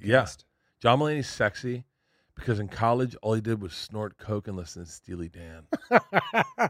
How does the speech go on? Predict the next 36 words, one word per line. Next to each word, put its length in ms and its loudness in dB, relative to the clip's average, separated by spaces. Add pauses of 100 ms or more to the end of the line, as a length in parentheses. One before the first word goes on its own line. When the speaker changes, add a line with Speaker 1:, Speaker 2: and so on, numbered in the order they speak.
(340)
Speaker 1:
Is 100 -12
that 180 2
not 180 -4
the 60 -14
hottest 480 -4
dude 240 -4
Speaker 2:
Yeah. 40 -6
Speaker 1:
in 80 -8
town? 400 -8 (280)
But 140 0
that 180 0
no 200 -4
one 220 -2
will 220 -2
get 320 -8
Speaker 2:
I 40 -10
don't 120 -2
feel 120 -4
Speaker 1:
until 240 6
he's 200 -2
Speaker 2:
comfortable. 240 -8
Speaker 1:
rich. 480 -4
Speaker 2:
I 60 -2
don't 120 0
feel 200 -4
Speaker 1:
And 100 -2
he 60 -2
gets, 260 0
Speaker 2:
comfortable. 100 -4
Speaker 1:
I 140 -4 (140)
fucking 480 -14
love 220 -16
John 300 -18
Mulaney. 320 -18
Speaker 2:
Yeah, 180 -2
yeah. 220 -12